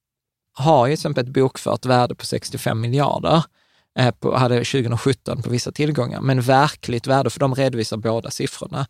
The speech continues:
men det verkliga värdet var hundranio miljarder. Är ni med? Så att där, där är liksom massa, eh, massa liksom problem med de här,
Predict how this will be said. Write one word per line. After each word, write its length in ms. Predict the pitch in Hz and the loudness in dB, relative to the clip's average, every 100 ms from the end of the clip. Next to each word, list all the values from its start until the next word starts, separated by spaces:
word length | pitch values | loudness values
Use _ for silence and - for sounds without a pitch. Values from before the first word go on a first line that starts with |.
| _ - - | _ -18 -2
men 80 | |
det 80 | 131 | 2
verkliga 520 | 120 135 139 - 117 | 4 6 4 0 -2
värdet 380 | 120 139 135 117 | 2 2 2 2
var 120 | 120 | 2
hundranio 840 | 110 117 107 107 110 123 127 117 - | 2 2 0 -2 0 2 0 -2 -4
miljarder. 640 | 123 135 170 143 - 233 - - _ _ _ _ | 0 2 2 0 -2 -2 -4 -8 _ _ _ _
Är 60 | 151 | -4
ni 60 | 127 | -2
med? 180 | 143 160 _ - - - - | -2 -4 _ -20 -20 -20 -10
Så 140 | - | 4
att 160 | 156 147 | 4 4
där, 320 | 151 156 165 | 2 4 2
där 180 | 160 170 | 2 2
är 140 | 180 | 2
liksom 260 | 143 131 135 | 2 0 0
massa, 680 | 147 160 - - 113 113 - | 2 0 -2 2 2 2 0
eh, 380 | 131 117 110 - | 0 0 0 -2
massa 540 | 131 139 147 - 117 107 | 0 2 2 0 -2 0
liksom 260 | 120 123 | -4 -4
problem 460 | - 147 180 147 139 | -2 0 2 4 4
med 180 | 196 151 | 2 2
de 140 | 131 | 2
här, 320 | 131 113 120 | 2 2 -2